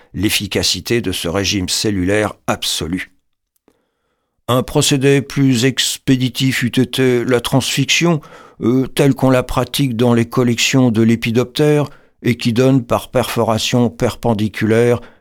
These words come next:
et en quelque sorte par sondage, euh, le diamètre de l'individu. Par humanité sans doute, les sages égyptiens s'en tinrent à la mesure des circonférences.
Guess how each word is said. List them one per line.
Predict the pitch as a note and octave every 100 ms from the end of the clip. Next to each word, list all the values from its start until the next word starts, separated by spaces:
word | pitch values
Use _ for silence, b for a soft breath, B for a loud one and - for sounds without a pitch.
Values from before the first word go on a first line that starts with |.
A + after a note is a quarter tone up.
| -
et | A#2
en | A2
quelque | - A2+ A#2+
sorte | A#2 A#2 G2+ -
par | F#2+
sondage, | - A2 G#2+ A#2+ A#2+ A#2 B B B -
euh, | A#2+
le | B2 A#2+
diamètre | A#2+ A#2+ D3 C3+ C3+ B2
de | A#2
l'individu. | B2 B2+ A#2+ A2+ G#2 F#2 G2 B B B B -
Par | G#2+ A#2
humanité | A#2+ A2+ A#2+ G#2+ A#2
sans | A2+ A2 G2+
doute, | G2 A2 - B B _
les | - A2 A2+
sages | G2+ - A2+ G2+ G#2 F#2+ G#2
égyptiens | F#2+ F#2 - - G#2+ G#2+ B B
s'en | - A2 G#2
tinrent | - G#2+ G#2+ F2
à |
la | F#2+
mesure | G2 G2 F2+ G2 F#2 E2
des | F#2+ F2+
circonférences. | - F2 - F2 F2+ D2+ B1 C#2+ -